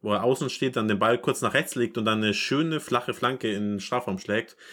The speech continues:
Da stand zwar auch keiner, aber sie war zumindest gefährlich. Und es war, äh, <laughs> war für mich so gefühlt die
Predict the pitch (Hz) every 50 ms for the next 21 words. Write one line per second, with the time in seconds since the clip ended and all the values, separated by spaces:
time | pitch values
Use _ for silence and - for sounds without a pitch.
0 | - - - 107 - - 127 123 127 - 107 104 113 131 139 - - - 233 233
1 | 120 113 107 107 107 107 113 117 117 - 123 120 117 104 - - 98 - 113 117
2 | 120 104 98 98 101 - - - - - - - - - 110 107 101 - 113 113
3 | 123 127 - 127 117 117 113 120 - - - - 160 147 147 147 143 - - 131
4 | 120 123 120 - 143 147 151 147 - 120 113 113 113 113 110